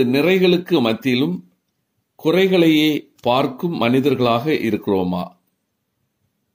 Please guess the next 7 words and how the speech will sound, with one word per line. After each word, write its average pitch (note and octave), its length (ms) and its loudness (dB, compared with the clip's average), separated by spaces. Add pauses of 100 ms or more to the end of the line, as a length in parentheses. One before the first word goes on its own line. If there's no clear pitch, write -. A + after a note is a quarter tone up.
(240)
ஜெபிப்போம். G2+ 720 -4 (1400)
அன்பின் C3 400 0
ஊற்றாகிய G#2+ 540 0
இறைவா, F#2 340 -2 (1120)
நாங்கள் D3 400 0
ஒவ்வொருவரும் B2+ 680 2 (580)
இதயபூர்வமாக B2 1000 0